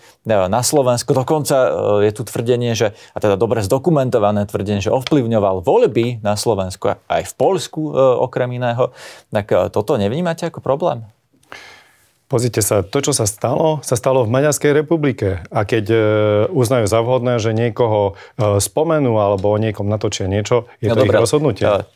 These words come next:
Speaker 1: videoreklamy, ktoré cielili na Slovenskú republiku, mali tu, e, jeden a pol milióna, e, zobrazení. To nie je, že čo sa stalo v Maďarskej republike. To je priamo
Speaker 2: Pán redaktor,
Speaker 1: zasahovanie do slovenských volieb.
Speaker 2: pán redaktor,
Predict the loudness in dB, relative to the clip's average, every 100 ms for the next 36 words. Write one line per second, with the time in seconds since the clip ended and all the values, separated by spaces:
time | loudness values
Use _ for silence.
0 | -6 -2 2 4 4 0 0 0 0 -2
1 | 0 0 0 2 4 4 2 2 0 0
2 | 0 -2 -4 -2 -2 -2 -4 -4 -2 0
3 | 0 0 -2 0 2 2 2 2 2 2
4 | 0 0 0 0 0 2 2 2 0 0
5 | 0 0 0 0 0 2 2 0 -4 -4
6 | -2 0 2 4 2 0 -4 -6 -4 -2
7 | 0 2 2 2 0 0 -2 -2 -4 -8
8 | -2 0 2 2 0 -8 0 2 4 4
9 | 4 4 4 2 2 2 2 0 -2 -4
10 | 0 0 -2 -8 _ -2 0 0 -2